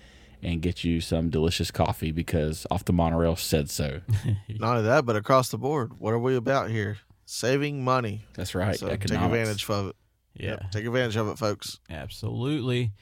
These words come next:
Speaker 2: And if you would like to support the show and get some behind-the-scenes looks, become part of the show yourself with live Q and A episodes,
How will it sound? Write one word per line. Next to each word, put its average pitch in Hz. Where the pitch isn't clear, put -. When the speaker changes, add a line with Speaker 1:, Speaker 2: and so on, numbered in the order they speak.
Speaker 2:
And 170
if 117
you 160
would 151
like 135
to 110
support 113
the 120
show 143
and 131
get 120
some 123
behind-the-scenes 117
looks, 156
become 120
part 175
of 165
the 151
show 156
yourself 131
with 113
live 120
Q 127
and 117
A 147
episodes, 143